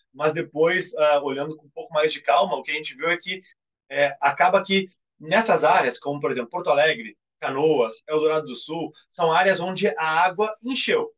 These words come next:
tá? Mas ela não fez enxurrada, tá? As áreas de enxurrada foram áreas na Serra Gaúcha, com deslizamentos e enxurrada,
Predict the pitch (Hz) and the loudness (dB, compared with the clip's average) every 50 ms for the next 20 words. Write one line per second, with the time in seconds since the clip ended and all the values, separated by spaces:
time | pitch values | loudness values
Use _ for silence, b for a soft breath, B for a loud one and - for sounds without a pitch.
0 | _ _ _ _ _ - 123 139 143 - 135 135 139 147 147 143 151 151 151 160 | _ _ _ _ _ -12 -12 -12 -12 -14 _ -12 -4 -2 -2 0 0 -2 -2 -2
1 | 165 170 165 - - 175 180 180 - _ 185 196 202 190 - 214 170 156 - 220 | -4 -6 -8 -8 -6 -6 -6 -8 -10 _ -8 -6 -6 -6 -6 -6 -4 -2 -2 -2
2 | - - 480 466 - _ _ _ _ _ _ _ _ _ _ _ - 117 117 - | -2 -4 -8 -12 -14 _ _ _ _ _ _ _ _ _ _ _ -16 -16 -12 -4
3 | 123 131 143 - 170 180 196 185 151 131 175 196 233 226 - - 156 147 208 180 | -2 -2 0 0 0 -2 -2 -2 -4 -4 -4 -2 -2 -2 -4 -6 -6 -4 -2 -2
4 | 190 196 190 - 185 180 185 175 147 147 147 185 - - _ 143 135 135 131 - | -2 -2 -4 -6 -8 -8 -6 -4 -4 -4 -6 -8 -16 -20 _ -6 -6 -6 -6 -4
5 | - 135 139 143 190 220 202 214 254 240 - - 175 151 139 131 123 135 135 135 | -4 -2 -2 0 0 0 0 0 -2 -4 -6 -12 -12 -12 -12 -12 -12 -12 -2 0
6 | 160 156 139 131 127 127 - - - 127 139 143 147 - 165 170 165 - - - | 0 0 2 0 -2 -4 -4 -10 -10 -10 -8 -8 -8 -6 0 2 4 4 4 2
7 | 247 | 0